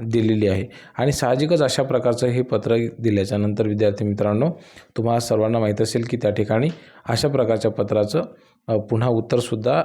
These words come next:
येत असतं. त्यामुळे हे अतिशय चांगला निर्णय यांनी घेतलेला आहे असं म्हणायला काही हरकत नाही की फेब्रुवारीचं विद्यावेतन तसंसुद्धा,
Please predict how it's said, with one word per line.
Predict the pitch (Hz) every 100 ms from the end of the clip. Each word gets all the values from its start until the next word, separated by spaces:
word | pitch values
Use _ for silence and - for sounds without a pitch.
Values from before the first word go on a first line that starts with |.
| -
येत | 120 113
असतं. | 113 - 135
त्यामुळे | 120 110 113 113
हे |
अतिशय | 127 110 135 127 160
चांगला | 156 131 127
निर्णय | 123 120 123
यांनी | 117 113 110
घेतलेला | 107 135 110
आहे | 107 113
असं | 107 - 110 107 - - _ -
म्हणायला | 110 107 107
काही | 104 107
हरकत | 107 104 113
नाही | 104 104 - - _ -
की |
फेब्रुवारीचं | 117 110 113 120 123 131
विद्यावेतन | 123 120 120 123 123 123
तसंसुद्धा, | - 117 120 120 123